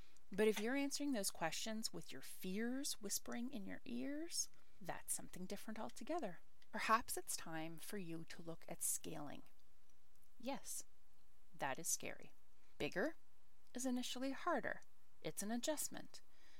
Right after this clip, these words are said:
It is more of a letting go and a step in a slightly different direction for the entrepreneur who has had to do everything. But this is your chance to hire someone who is skilled at what you either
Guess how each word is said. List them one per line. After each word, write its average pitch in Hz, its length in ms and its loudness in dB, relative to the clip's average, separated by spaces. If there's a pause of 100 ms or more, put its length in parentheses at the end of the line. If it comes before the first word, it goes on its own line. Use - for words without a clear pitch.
(160)
It 185 120 4
is 180 120 2
more 175 200 4
of 170 80 2
a 170 60 4
letting 156 380 2
go 156 540 2
and 175 140 0
a 165 40 0
step - 440 4
in 196 100 -2
a 165 60 -2
slightly 294 580 2
different 196 340 -2
direction 160 600 -2 (300)
for 180 100 -2
the 170 140 2
entrepreneur 175 640 0 (120)
who 185 80 2
has 156 120 2
had 147 260 2
to - 120 -4
do 151 200 -2
everything. - 460 -2 (180)
But 180 220 2
this 208 260 6
is 170 220 0
your 175 240 0
chance - 480 -4
to - 100 -4
hire 175 380 2
someone - 460 -2 (140)
who 190 140 -2
is 165 120 0
skilled 196 680 2 (220)
at - 140 0
what 170 280 0
you 175 160 -6
either 160 380 -2